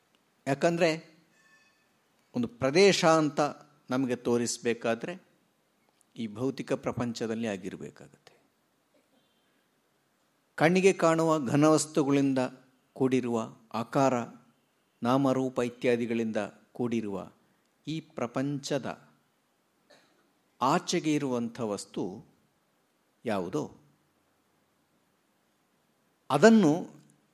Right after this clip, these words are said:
ಹೀಗೆ ಈ ರೀತಿ ಇಲ್ಲಿದೆ ಅಂತ ನಮಗೆ ನಿರ್ದೇಶ,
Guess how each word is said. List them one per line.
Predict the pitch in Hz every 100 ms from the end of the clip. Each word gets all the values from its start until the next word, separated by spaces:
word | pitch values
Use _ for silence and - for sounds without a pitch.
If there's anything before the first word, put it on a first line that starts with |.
| _
ಹೀಗೆ | 240 196 202 180 156
ಈ | - - 180
ರೀತಿ | 196 190 - 127 - - -
ಇಲ್ಲಿದೆ | 180 175 131 101 - - _ _ _ _ -
ಅಂತ | 143 143
ನಮಗೆ | 135 117 156 131
ನಿರ್ದೇಶ, | 123 131 131 165 151